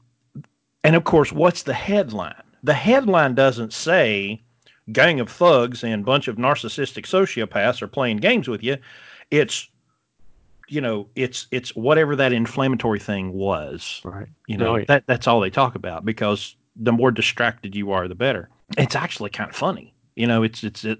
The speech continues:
Speaker 1: you know, at least once you understand it for at least its entertainment value,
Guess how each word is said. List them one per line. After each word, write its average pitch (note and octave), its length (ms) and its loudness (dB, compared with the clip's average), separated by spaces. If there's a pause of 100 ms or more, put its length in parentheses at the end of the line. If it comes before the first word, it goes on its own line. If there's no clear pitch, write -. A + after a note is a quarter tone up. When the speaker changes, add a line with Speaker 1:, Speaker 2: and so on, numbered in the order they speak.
(140)
Speaker 1:
you A#2+ 140 2
know, A2+ 160 4
at A2+ 60 0
least D#3 260 6
once C3 220 2
you A2+ 100 0
understand A#2+ 500 0
it - 80 -6
for G2+ 220 -6 (160)
at A#2+ 140 -2
least C#3 220 -2
its G#2 140 -8
entertainment A2 480 -4
value, F#2 380 -4